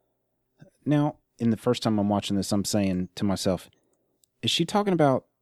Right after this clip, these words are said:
Banner or is she talking about some other guy? Because there's absolutely nothing up to this point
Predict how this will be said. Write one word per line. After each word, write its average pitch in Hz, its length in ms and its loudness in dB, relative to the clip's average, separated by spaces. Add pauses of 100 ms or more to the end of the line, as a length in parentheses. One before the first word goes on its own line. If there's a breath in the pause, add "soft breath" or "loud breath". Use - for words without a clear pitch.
Banner 151 480 2
or 131 200 0
is 117 60 0
she 135 120 2
talking 143 300 0
about 117 260 2
some 131 260 2
other 117 180 4
guy? 95 500 0 (120)
Because 107 640 0 (1120)
there's 127 380 2
absolutely 135 580 2
nothing 123 520 4
up 120 140 2
to 120 100 2
this 107 200 2
point 113 440 2